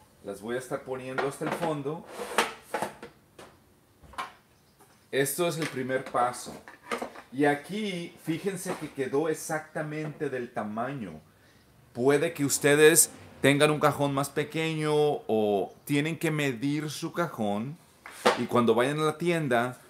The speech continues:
van a ver cuánto mide, ¿ok? Ahí dice la medida y pueden, eh, sumar cuánto mide, eh, cada una.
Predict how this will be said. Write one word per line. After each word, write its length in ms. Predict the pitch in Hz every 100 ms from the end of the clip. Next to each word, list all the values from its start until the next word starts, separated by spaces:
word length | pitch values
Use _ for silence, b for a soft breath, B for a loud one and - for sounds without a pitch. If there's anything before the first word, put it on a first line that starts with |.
| _
van 320 | - 87 135 156
a 80 |
ver 480 | 151 151 151 151 - -
cuánto 440 | 120 135 139 - 139
mide, 600 | 135 143 147 104 76 - _ _ -
¿ok? 340 | - 123 139 -
Ahí 160 | 120
dice 300 | 120 139 147
la 100 | 127
medida 720 | 110 104 107 139 151 175 190 B B B
y 100 | 113
pueden, 640 | - 131 131 147 151 160 -
eh, 260 | 113 113
sumar 760 | 110 - 123 120 135 156 180 -
cuánto 340 | 131 135 131
mide, 640 | 127 127 135 135 135 131 -
eh, 240 | 110 107
cada 240 | 123 120 120
una. 460 | 143 170 208 202